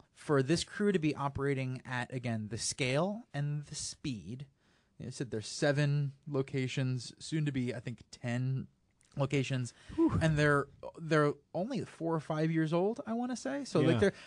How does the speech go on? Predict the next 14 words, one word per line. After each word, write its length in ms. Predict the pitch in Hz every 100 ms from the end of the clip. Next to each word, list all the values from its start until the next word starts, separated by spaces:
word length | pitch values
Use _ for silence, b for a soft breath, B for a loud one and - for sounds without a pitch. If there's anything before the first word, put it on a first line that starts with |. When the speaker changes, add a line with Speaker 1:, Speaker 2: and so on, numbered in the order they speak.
| -
Speaker 1:
they're 100 | 214
doing 540 | 160 160 254 247 180
this 180 | 139 135 -
at 240 | 151 -
scale 720 | - - - _ 185 196 208
and 180 | 156 147
speed, 500 | - - 156 123 120
two 220 | - 214
things 360 | 214 202 196 170
that 140 | 151
I 140 | 143 135
generally 640 | 120 127 147 170 160 143
caution 560 | - - 151 - 127 113
people 560 | - 113 110 101 104